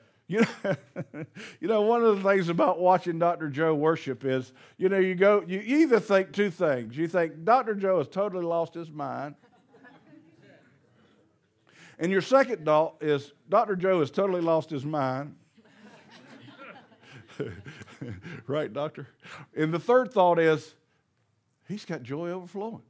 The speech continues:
He can't contain himself." And it's the truth. He was jumping around here during worship practice. There's nobody in the building except him,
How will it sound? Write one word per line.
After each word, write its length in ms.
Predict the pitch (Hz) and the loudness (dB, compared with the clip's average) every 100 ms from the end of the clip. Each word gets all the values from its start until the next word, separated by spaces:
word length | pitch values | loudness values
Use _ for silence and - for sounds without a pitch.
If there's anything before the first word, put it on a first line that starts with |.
| _ _ _ _ _ _ - | _ _ _ _ _ _ -2
He 140 | 254 | -2
can't 340 | 285 226 233 208 | 2 2 2 0
contain 420 | 220 180 247 254 | -8 -2 -2 -2
himself." 520 | 202 120 - 120 90 _ _ _ _ _ _ _ _ _ - | -4 -6 -8 -10 -10 _ _ _ _ _ _ _ _ _ -2
And 140 | 196 262 | 2 2
it's 140 | 285 | 2
the 160 | 285 247 | -4 -2
truth. 400 | 269 320 214 - _ _ _ _ _ | 2 4 2 -2 _ _ _ _ _
He 140 | - 339 | 4 4
was 160 | 285 | 4
jumping 420 | 185 214 277 240 254 | 4 4 4 6 4
around 360 | 247 254 262 | 4 4 4
here 180 | 247 277 | 4 2
during 340 | 226 277 277 | 2 4 6
worship 480 | 285 320 294 - - _ _ _ _ _ _ _ _ _ | 10 10 8 0 -14 _ _ _ _ _ _ _ _ _
practice. 640 | 185 185 - - 104 - _ _ _ _ _ _ _ _ _ _ | 6 6 6 -8 -18 -20 _ _ _ _ _ _ _ _ _ _
There's 220 | 202 226 | 4 6
nobody 540 | 247 311 320 311 311 320 | 8 8 10 8 8 4
in 100 | 320 | 0
the 80 | |
building 460 | 302 214 208 240 247 - _ _ _ - | 4 6 6 2 -2 -16 _ _ _ 0
except 500 | 214 - 233 294 294 | 0 2 6 6 6
him, 400 | 240 247 202 | 2 4 2